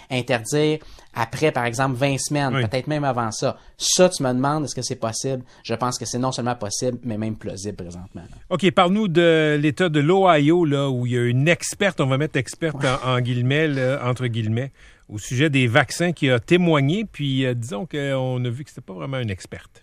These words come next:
Speaker 1: Ouais, c'est ça, c'est, c'est experte avec des, euh, guillemets, disons, gigantesques.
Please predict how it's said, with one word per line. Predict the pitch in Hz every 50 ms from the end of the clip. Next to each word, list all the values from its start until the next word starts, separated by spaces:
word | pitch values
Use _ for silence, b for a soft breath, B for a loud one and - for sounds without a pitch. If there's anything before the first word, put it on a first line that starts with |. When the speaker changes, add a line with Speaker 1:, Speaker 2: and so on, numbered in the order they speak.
| - -
Speaker 1:
Ouais, | 151 143 147 147 147
c'est | 143
ça, | 135 - 151 139
c'est, | - - 135 143 139
c'est | - - 151
experte | 147 143 - - 220 220 220 -
avec | 147 131 139 139 135 131
des, | 127 139 143 143 - -
euh, | 131 123 120 120
guillemets, | 113 117 131 131 139 165 190
disons, | 175 143 185 196 175
gigantesques. | - - - 214 196 208 185 151 139 - - 185 156 139 - - - -